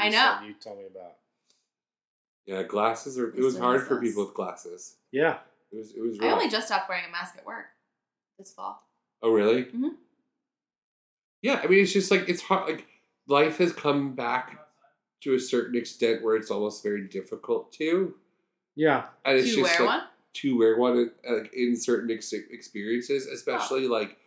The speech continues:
Speaker 3: I feel like in, like, work and networking experiences,
Speaker 2: Mm-hmm.
Speaker 3: like, a lot of, it, it's like if you're in a room of people that you're networking with and no one else is wearing one, like, you don't wanna be the one person wearing one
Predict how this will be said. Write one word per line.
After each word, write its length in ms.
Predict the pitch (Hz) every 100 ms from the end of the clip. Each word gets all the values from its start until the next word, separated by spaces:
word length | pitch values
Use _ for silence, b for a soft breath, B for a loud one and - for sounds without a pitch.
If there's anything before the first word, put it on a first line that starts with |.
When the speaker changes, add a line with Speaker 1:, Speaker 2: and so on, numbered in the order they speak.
| _ _ -
Speaker 3:
I 100 | 113
feel 240 | 107 107
like 200 | 107 101
in, 120 | 107
like, 240 | 104 95 95
work 240 | 95 -
and 140 | 95
networking 480 | 95 - 127 - 131
experiences, 960 | 135 135 135 135 139 139 - 139 131 -
Speaker 2:
Mm-hmm. 180 | 123 110 -
Speaker 3:
like, 180 | 110 110
a 40 |
lot 260 | 98 95 98
of, 140 | 98 -
it, 180 | 110 -
it's 200 | - 117
like 140 | 120 107
if 140 | 110
you're 200 | 110 113
in 60 | 117
a 40 |
room 260 | 110 110 110
of 160 | 107 -
people 280 | 107 113
that 80 | 113
you're 120 | 98
networking 340 | 101 101 104 107
with 180 | 110 107
and 100 | 98
no 140 | 98
one 120 | 98
else 260 | 98 101 -
is 120 | 110
wearing 320 | 117 113 117
one, 300 | 117 113 117 - _ _ -
like, 200 | 98 -
you 60 |
don't 120 | 98 98
wanna 120 | 101
be 80 | 98
the 80 | 92
one 200 | 95 90
person 340 | 98 - 90
wearing 260 | 92 95 95
one 220 | 92 92